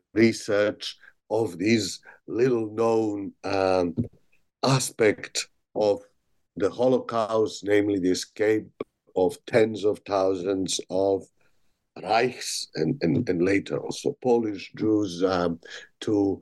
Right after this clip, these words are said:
uh, Yugoslavia, Greece, and Albania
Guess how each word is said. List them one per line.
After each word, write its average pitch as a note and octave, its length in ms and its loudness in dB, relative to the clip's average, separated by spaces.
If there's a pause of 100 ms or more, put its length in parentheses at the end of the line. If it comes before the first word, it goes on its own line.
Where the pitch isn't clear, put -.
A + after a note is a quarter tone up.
(480)
uh, F#2 140 -4
Yugoslavia, G2+ 920 0
Greece, F#2+ 720 -2 (280)
and F2 400 0 (280)
Albania G2+ 880 0